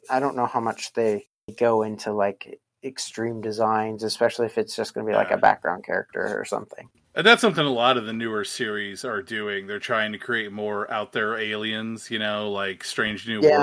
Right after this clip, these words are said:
Speaker 2: Worlds has really updated the Gorn look.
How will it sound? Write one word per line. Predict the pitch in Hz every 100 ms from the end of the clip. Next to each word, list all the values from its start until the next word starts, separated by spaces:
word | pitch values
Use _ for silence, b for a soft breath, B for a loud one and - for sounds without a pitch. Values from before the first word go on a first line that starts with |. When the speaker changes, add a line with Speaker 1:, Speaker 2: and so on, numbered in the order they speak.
| 139
Speaker 2:
Worlds | 107 104
has | 117 101
really | 98 101 104 107 107
updated | 107 101 - 110 107 110 104
the | 98
Gorn | 98 101 104 104 101
look. | 101 104 104 - -